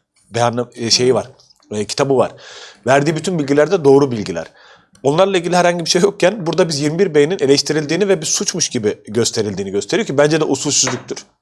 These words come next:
bu tür şeylerin dışında yapıldığında. Dolayısıyla da burada ihaleler düzenlenirken ri-, e, ihalenin şartlarına riayet edilmediği veyahut da o ihalenin bütün, e, şartlarının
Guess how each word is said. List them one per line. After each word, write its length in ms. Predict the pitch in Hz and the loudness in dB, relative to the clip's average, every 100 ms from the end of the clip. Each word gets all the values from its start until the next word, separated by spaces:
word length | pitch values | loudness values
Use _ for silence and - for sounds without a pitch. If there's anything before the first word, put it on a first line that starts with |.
| _ - | _ -10
bu 160 | 123 123 | -6 -6
tür 240 | 120 - | -8 -8
şeylerin 600 | - 113 107 104 110 110 | -4 -2 -2 -4 -8 -8
dışında 280 | 104 117 107 | -4 -2 -2
yapıldığında. 680 | 101 - 92 95 107 160 - - - - - _ 104 | -4 -6 -8 -8 -8 -10 -12 -20 -20 -20 -20 _ -4
Dolayısıyla 560 | 131 147 165 240 208 185 | 4 4 4 0 0 0
da 160 | 190 | 0
burada 360 | 220 190 208 - | -2 2 2 2
ihaleler 460 | 143 156 175 190 156 | 2 2 4 2 2
düzenlenirken 640 | 170 165 196 202 190 190 190 | 2 2 -2 -2 -4 -4 -4
ri-, 320 | 196 135 135 | -4 -2 0
e, 260 | 117 123 | 0 0
ihalenin 360 | 131 135 151 175 | 0 2 2 2
şartlarına 540 | - 151 139 151 160 | 2 2 2 0 2
riayet 300 | 139 139 147 | 4 4 4
edilmediği 540 | 131 156 151 95 143 127 | 0 -2 -4 -2 -2 2
veyahut 400 | 156 180 - - | 4 4 -2 -6
da 60 | |
o 180 | 104 147 | -2 0
ihalenin 520 | 165 151 156 151 180 | 0 0 2 0 0
bütün, 320 | 151 - 196 175 - - - - | -8 -8 -10 -12 -20 -20 -20 -2
e, 280 | 117 120 120 - - _ _ _ | 4 6 4 0 -8 _ _ _
şartlarının 760 | - 156 147 143 135 180 233 - | 0 2 2 2 0 0 -4 -10